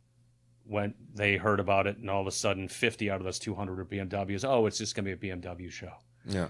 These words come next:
Speaker 1: I'm like, "Oh, no, that's not the
Speaker 2: <laughs>
Speaker 1: point." But, uh, you know, it's really to a point of, you know, driving everybody that's respectful.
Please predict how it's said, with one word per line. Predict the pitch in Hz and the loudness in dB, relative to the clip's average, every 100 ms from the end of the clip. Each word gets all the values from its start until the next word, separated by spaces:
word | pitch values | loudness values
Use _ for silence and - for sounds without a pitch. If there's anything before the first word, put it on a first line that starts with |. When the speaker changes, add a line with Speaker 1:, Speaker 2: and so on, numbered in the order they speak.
| - | -2
Speaker 1:
I'm | 104 | -2
like, | 104 107 | 0 -2
"Oh, | 98 | -2
no, | 98 95 87 - | -2 -4 -4 4
that's | 117 120 110 | 8 10 8
not | 104 | 6
the | 98 | 4
Speaker 2:
<laughs> | - 113 | 4 4
Speaker 1:
point." | 98 - - - _ | 2 -2 -20 -20 _
But, | 120 113 | 8 10
uh, | |
you | 117 117 | 10 10
know, | 120 | 8
it's | 104 | 6
really | 120 120 | 4 4
to | 110 110 | 4 0
a | 101 | 0
point | 113 110 110 | 0 0 0
of, | 92 101 | -2 -2
you | 107 | 0
know, | 104 | 0
driving | 90 101 107 113 104 107 104 95 - _ _ _ _ _ _ _ _ _ _ _ - | 0 6 8 8 8 4 4 0 -6 _ _ _ _ _ _ _ _ _ _ _ 0
everybody | 127 127 127 120 107 101 101 98 90 95 92 92 | 6 10 12 10 4 0 0 0 -2 -2 -2 -2
that's | 95 - | -4 -4
respectful. | 104 - - 92 - - - | -4 -4 -4 -6 -8 -18 -20